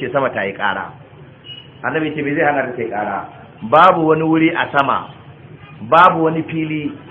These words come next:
a cikin sararin samaniya gaba ɗaya, face akwai mala'ika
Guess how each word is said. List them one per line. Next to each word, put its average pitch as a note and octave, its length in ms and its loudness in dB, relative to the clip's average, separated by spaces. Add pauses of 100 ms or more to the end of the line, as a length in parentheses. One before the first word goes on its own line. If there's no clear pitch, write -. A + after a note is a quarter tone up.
(120)
a B2+ 140 -4
cikin E3 320 -4
sararin E3 400 4
samaniya C#3 440 2
gaba A#2 260 2
ɗaya, A#2+ 260 2 (480)
face B2+ 320 0
akwai D3+ 320 2
mala'ika C3+ 640 0